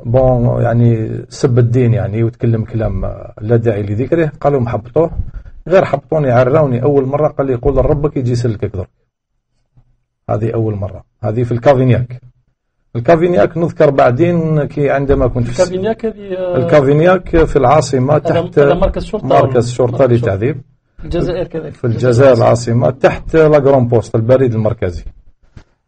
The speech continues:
Speaker 1: وبين، قبل ولاية الجزائر. أي والله،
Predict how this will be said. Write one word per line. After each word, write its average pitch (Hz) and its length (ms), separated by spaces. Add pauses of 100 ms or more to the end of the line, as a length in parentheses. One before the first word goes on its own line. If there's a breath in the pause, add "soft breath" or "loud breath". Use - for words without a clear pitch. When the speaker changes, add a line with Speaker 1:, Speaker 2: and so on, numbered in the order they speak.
Speaker 1:
وبين، 147 600
قبل 147 520
ولاية 135 380
الجزائر. 104 560 (640)
أي 101 160
والله، 156 380